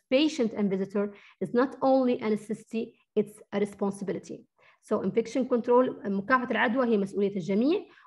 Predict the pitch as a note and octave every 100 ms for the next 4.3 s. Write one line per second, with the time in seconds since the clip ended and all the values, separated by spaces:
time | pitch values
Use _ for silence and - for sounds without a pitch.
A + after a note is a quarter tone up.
0 | - A#3 A#3 G3+ G#3+ A3 G#3+ G#3 A3 G#3+
1 | G3+ G3+ G3+ G3+ F#3+ F#3+ G3+ A#3 A3 G#3+
2 | G#3+ G3 G#3 G#3+ G3+ F#3 F#3+ A3 C#4+ D#4
3 | - E4 - A3 - G3 G3+ G#3+ G3 -
4 | D#3 - -